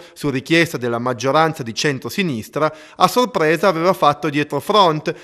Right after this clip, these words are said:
annunciando di voler posticipare le dimissioni a fine duemilasedici. Tra i motivi alla base del ripensamento, a detta del primo cittadino, il bene della città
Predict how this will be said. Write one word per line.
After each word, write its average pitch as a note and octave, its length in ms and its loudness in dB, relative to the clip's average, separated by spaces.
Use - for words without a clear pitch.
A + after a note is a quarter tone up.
annunciando D#3 840 0
di D3 120 -2
voler E3 320 2
posticipare D3+ 680 0
le B2+ 100 -2
dimissioni C#3 760 -2
a G#3 140 2
fine A2+ 320 -8
duemilasedici. B2+ 1080 -4
Tra A#3+ 140 4
i A#3 40 8
motivi G#3 380 2
alla C3 200 4
base D#3 260 4
del C3 140 -2
ripensamento, B2 880 -2
a B2 160 -4
detta D3+ 340 -2
del A2 160 -10
primo C#3+ 280 -4
cittadino, C3+ 680 -2
il A3+ 180 0
bene D#3 460 4
della C#3 260 0
città D#3+ 580 2